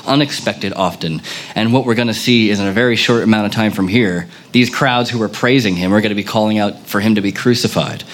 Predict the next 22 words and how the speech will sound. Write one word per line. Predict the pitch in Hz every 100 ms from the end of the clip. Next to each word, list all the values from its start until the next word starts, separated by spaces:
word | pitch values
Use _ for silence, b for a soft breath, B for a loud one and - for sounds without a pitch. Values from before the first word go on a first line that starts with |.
| B B
So | 120
the |
crowds | 123 165 151 131
don't | 156 170 -
quite | 160 170 170 123
get | 107
it, | 107
but | 113
they | 117
get | 110 131
it | 131 -
probably | 135 117
more | 113 117
than | 110 101
most. | 104 65 - - - - B B B B B
They | 113
see | 110 160 165
Jesus | 139 127 127 120
for | 123
who | 113 123
he | 113 117
is, | 98 85 107 -